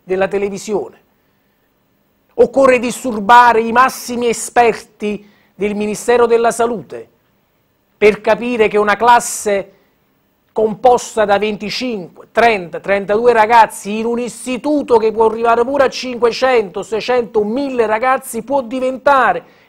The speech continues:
nel giro di poco, con tutte le misure, le cautele, le precauzioni,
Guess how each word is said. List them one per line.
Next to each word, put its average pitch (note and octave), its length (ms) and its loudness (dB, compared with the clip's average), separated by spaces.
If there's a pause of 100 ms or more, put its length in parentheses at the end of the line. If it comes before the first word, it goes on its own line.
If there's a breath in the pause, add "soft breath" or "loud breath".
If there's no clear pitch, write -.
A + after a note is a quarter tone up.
nel A#3+ 160 -4
giro C4 260 0
di A3+ 180 -2
poco, A#3+ 580 4
con A3 220 -2
tutte D4 280 -6
le A#3+ 140 -4
misure, A3+ 500 -4
le G#3 140 -4
cautele, G#3+ 680 -2
le G3+ 120 -4
precauzioni, G3+ 760 -6